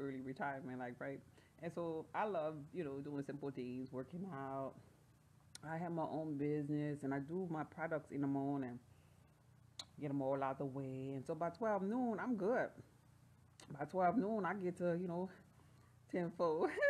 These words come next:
<laughs> I get to do what I wanna, you know? So I'll go to the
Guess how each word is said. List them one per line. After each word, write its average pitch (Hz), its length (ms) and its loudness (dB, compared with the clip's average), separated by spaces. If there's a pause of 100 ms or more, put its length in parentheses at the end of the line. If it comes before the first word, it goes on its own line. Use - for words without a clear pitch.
(200)
<laughs> - 400 -14
I 233 160 10
get 214 180 0
to 214 80 4
do 202 180 4
what 208 100 6
I 196 80 8
wanna, 202 420 4
you 156 120 0
know? 233 160 0 (1080)
So 185 440 4 (1300)
I'll 175 160 2
go 170 200 -2
to 147 80 -4
the 139 280 -2